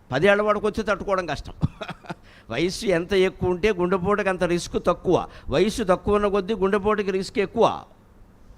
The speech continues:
ఒక యువకుడికి ముప్పై ఏళ్ల వాడికి వచ్చింది అంటే గ్యారంటీ లేదండి, ఏమో అయిపోతాడు. అదే డెబ్బై ఏళ్ల వాడికి వస్తే తట్టుకుంటాడు, ఎందుకంటే జీవితంలో చాలా తట్టుకున్నాడుగా. అది కూడా ఉంటుంది అక్కడ, షాక్ అబ్జార్బర్. <laughs>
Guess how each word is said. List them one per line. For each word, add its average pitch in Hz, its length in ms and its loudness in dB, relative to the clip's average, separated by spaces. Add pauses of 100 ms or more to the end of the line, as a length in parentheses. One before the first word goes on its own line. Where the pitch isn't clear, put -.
(340)
ఒక 110 100 -6
యువకుడికి 185 580 -4
ముప్పై 185 320 -6
ఏళ్ల 190 200 2
వాడికి 190 260 2
వచ్చింది 185 380 -2
అంటే 190 180 -4
గ్యారంటీ 226 360 2
లేదండి, 233 360 4
ఏమో 202 160 6
అయిపోతాడు. 180 640 4 (760)
అదే 202 180 2
డెబ్బై 156 360 6
ఏళ్ల 226 180 8
వాడికి 226 280 4
వస్తే - 160 -4 (100)
తట్టుకుంటాడు, 202 500 0
ఎందుకంటే 214 300 0
జీవితంలో 247 500 -2
చాలా 226 260 0
తట్టుకున్నాడుగా. 240 960 4
అది 175 120 0
కూడా 214 180 2
ఉంటుంది 226 280 -2
అక్కడ, 165 160 -4
షాక్ 185 280 -2
అబ్జార్బర్. 165 480 -2 (420)
<laughs> - 100 -12